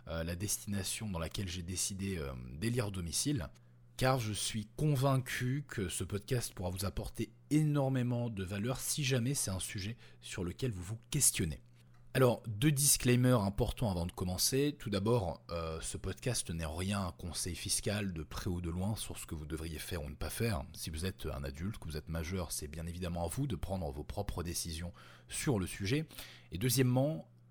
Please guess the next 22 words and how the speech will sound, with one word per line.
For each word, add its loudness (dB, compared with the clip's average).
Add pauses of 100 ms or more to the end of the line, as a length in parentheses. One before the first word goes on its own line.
(240)
les 4
destinations 0
que -2
je -4
m'apprête -2
à 0
vous -4
partager 0
dans -2
ce -4
top 2 (340)
sont -4
non 2
seulement 2
des 2
destinations -2
extrêmement 2
intéressantes 0
d'un 0
point -4
de -6
vue -6